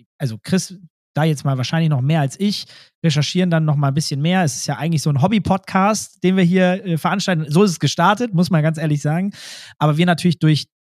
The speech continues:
unseren Job, den wir machen, Tag ein, Tag aus, natürlich mit extrem vielen Menschen sprechen und dadurch sehr viele Informationen erhalten, was dann in gewisser Weise Recherche ist, nenne ich es jetzt mal im weitesten Sinne. Und es aber wenig Möglichkeiten gibt, auch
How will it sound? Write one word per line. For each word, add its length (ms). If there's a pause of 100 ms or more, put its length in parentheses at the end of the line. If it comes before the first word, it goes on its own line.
unseren 320
Job, 300 (160)
den 140
wir 80
machen, 240
Tag 200
ein, 160
Tag 200
aus, 220
natürlich 220
mit 180
extrem 420
vielen 220
Menschen 320
sprechen 460
und 120
dadurch 220
sehr 200
viele 180
Informationen 720 (280)
erhalten, 420
was 160
dann 120
in 100
gewisser 340
Weise 260
Recherche 440
ist, 400
nenne 280
ich 120
es 100
jetzt 200
mal 120
im 60
weitesten 380
Sinne. 280 (640)
Und 460 (420)
es 200
aber 260
wenig 280 (380)
Möglichkeiten 720
gibt, 200
auch 160